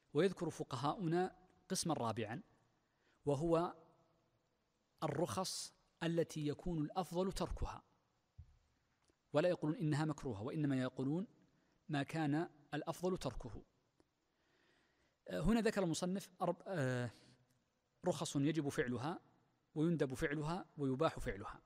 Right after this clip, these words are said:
أضرب مثالاً بسبب للرخصة تجتمع فيه الأربع، وهو السفر، فإن الرخص في السفر متعددة، آه، منها المسح على الخفين لمدة ثلاثة أيام بلياليهن،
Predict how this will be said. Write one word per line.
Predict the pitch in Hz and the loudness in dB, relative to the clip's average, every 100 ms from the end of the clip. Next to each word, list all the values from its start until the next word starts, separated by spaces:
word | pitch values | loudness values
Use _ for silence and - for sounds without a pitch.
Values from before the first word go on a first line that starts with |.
| _ _ _ _ _ _ - | _ _ _ _ _ _ -2
أضرب | 196 175 160 160 180 226 _ - | 0 0 -2 -2 -6 -6 _ -8
مثالاً | 139 - 156 151 170 233 - _ _ _ _ _ _ _ - | -8 -4 -2 -2 -2 -6 -18 _ _ _ _ _ _ _ -2
بسبب | 135 135 135 131 143 - _ _ - - 180 160 139 | 0 2 0 0 -2 -8 _ _ -10 -2 0 0 0
للرخصة | 135 143 165 - 175 156 - - | -2 0 0 0 -4 -6 -12 -6
تجتمع | 151 - 160 139 | -4 -2 -2 -2
فيه | 160 139 | -2 -4
الأربع، | 131 104 104 - | -4 -6 -8 -4
وهو | 156 139 | -2 -2
السفر، | - 113 - - _ _ _ _ _ _ _ _ _ _ _ _ - | -2 -4 -8 -18 _ _ _ _ _ _ _ _ _ _ _ _ -6
فإن | 190 202 180 | 2 2 2
الرخص | 190 - 151 | -2 -4 -6
في | - | -4
السفر | 143 165 185 | -2 0 0
متعددة، | 156 135 139 147 117 131 - _ _ _ _ _ _ _ _ _ _ _ 135 | 0 0 0 0 -2 -4 -8 _ _ _ _ _ _ _ _ _ _ _ -6
آه، | 131 | 0
منها | 151 139 | 2 2
المسح | 151 - | 0 -2
على | 131 | -6
الخفين | 127 - 131 127 - _ _ _ _ _ _ _ _ _ _ - | -8 -4 -2 -2 -6 _ _ _ _ _ _ _ _ _ _ -6
لمدة | 160 139 135 127 | 0 0 0 -4
ثلاثة | 120 135 120 - | -4 -2 -2 -4
أيام | 135 127 120 | -2 0 0
بلياليهن، | 120 117 113 110 131 135 | 0 0 0 0 0 0